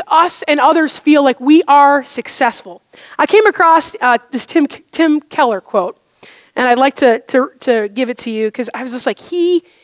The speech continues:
just hits it right on the head when he says this, "More than other idols, personal success and achievement lead to a sense that we ourselves are God." Yikes.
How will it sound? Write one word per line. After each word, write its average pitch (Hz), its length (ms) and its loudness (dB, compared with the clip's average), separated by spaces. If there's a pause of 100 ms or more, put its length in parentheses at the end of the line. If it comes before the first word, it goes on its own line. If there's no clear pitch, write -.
(300)
just - 160 0
hits 339 260 0
it 240 120 0
right 294 180 2
on 320 80 2
the 285 80 2
head 208 320 -4
when 220 80 -6
he 220 80 -6
says 226 300 -2
this, 190 260 -6 (1400)
"More 349 300 4
than 427 140 4
other 330 300 2
idols, 233 540 -2 (300)
personal 370 440 -2
success 302 600 -2
and 277 160 -2
achievement 240 560 -6 (300)
lead 294 240 2
to 294 120 -4
a 262 60 -2
sense 302 540 -4
that 226 260 -2
we 277 320 0
ourselves 214 840 0 (260)
are 196 160 0
God." 180 420 -4 (1900)
Yikes. - 460 -8